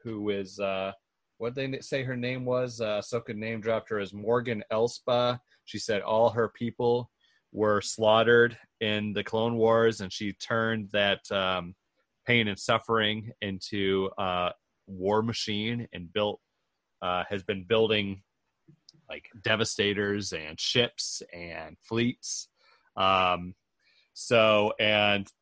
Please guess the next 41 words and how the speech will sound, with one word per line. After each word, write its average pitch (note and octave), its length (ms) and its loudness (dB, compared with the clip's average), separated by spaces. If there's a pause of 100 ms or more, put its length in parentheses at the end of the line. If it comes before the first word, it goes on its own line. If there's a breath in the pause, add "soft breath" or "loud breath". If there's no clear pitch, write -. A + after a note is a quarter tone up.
(180)
Mando A#2 520 6
points A#2 340 0
out A#2 200 4
that G#2 280 0
it G2 120 -4
looks A2 260 -2
like G#2+ 140 2
she's G#2 240 -4
still G2 260 -2
in F2+ 120 -4
business. F#2+ 600 0
So A2+ 240 2
is A2 80 2
she A#2 120 0
still D3 280 6
in C3+ 100 2
business B2+ 400 2
for B2+ 600 4
the G#2 80 -4
First B2 360 -2
Order, F#3+ 420 6 (440)
the G#2 60 0
Final D#3+ 400 2
Order? G3+ 480 4
Is A2 120 -6
she B2+ 160 -2
helping C3 400 0
build C3+ 420 2 (360)
the A2+ 80 -2
ships - 360 0
for A#2+ 200 0
the G#2+ 80 2
Final E3 400 0
Order F#3+ 440 4 (240)
that G#2+ 200 0
Palpatine's D3 560 0
got E3 300 6 (120)
hiding D#3 340 0
away D#3+ 280 4
on D#3 140 2
Exegol? F#3+ 600 0